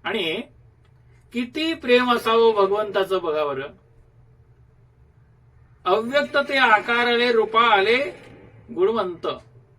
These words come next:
भगवंत परमात्मा हा जो आहे, तो अव्यक्त आहे, तो अमूर्त आहे, परंतु तो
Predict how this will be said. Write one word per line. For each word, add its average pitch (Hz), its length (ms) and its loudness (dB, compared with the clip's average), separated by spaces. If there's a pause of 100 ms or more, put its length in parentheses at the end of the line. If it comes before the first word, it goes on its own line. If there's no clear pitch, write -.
(1080)
भगवंत 262 560 2
परमात्मा 233 840 0
हा 208 400 2
जो 196 220 -2
आहे, 180 340 0
तो 196 320 -6
अव्यक्त 165 520 -6
आहे, 151 300 -2 (1200)
तो 226 220 0 (120)
अमूर्त 269 520 -6
आहे, 127 300 0 (1600)
परंतु 220 880 0 (880)
तो 226 320 4